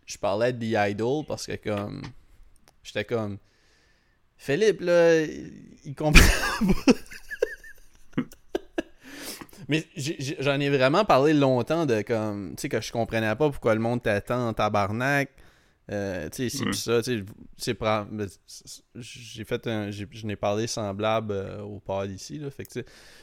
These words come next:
Speaker 1: pis là, il était comme, ben là, comme, euh... Fait que là, je l'ai briefé l'épisode un, puis on a regardé l'épisode deux ensemble. Puis, euh... Ouais, ouais.
Speaker 2: Ouais, mais c'est, moi, j'ai arrêté, j'étais comme,
Speaker 1: Marc-Antoine
Speaker 2: c'est
Speaker 1: a
Speaker 2: pas
Speaker 1: aimé
Speaker 2: le genre
Speaker 1: ça. Marc-Antoine était comme, ben non, c'est chill, hein.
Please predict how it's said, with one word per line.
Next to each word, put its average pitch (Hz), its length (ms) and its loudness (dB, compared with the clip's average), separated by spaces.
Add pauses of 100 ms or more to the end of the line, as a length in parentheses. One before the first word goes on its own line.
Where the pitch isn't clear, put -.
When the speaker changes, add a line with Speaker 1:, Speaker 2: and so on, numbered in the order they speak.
(120)
Speaker 1:
pis 123 80 -4
là, 143 120 6
il 120 80 4
était 131 160 0
comme, 117 180 0
ben 113 240 0
là, 139 260 4
comme, 113 380 -2
euh... 92 800 -8
Fait 113 140 -8
que - 80 -2
là, 139 60 4
je 113 100 -4
l'ai 117 120 0
briefé 120 480 0
l'épisode 120 560 4
un, 135 180 0
puis 147 100 -4
on 107 100 0
a 104 40 0
regardé 110 260 0
l'épisode 110 500 0
deux 120 180 2
ensemble. 110 600 -2 (1000)
Puis, 107 280 -4
euh... 95 220 -6 (440)
Ouais, 180 300 -4 (340)
ouais. 139 240 -6 (1000)
Speaker 2:
Ouais, 98 140 -4 (120)
mais 98 100 0
c'est, 92 300 -2
moi, 104 160 2
j'ai 104 120 0
arrêté, 87 420 -2
j'étais - 200 -6
comme, - 20 0 (120)
Speaker 1:
Marc-Antoine 240 240 6
Speaker 2:
c'est 349 60 8
Speaker 1:
a - 20 10
Speaker 2:
pas 226 60 8
Speaker 1:
aimé 185 120 10
Speaker 2:
le 160 60 10
genre 143 320 8
Speaker 1:
ça. 117 100 -6
Marc-Antoine 180 340 2
était 143 140 6
comme, 135 160 2
ben 214 180 4
non, 95 140 2
c'est - 180 -10
chill, 240 360 -4 (160)
hein. 247 220 -6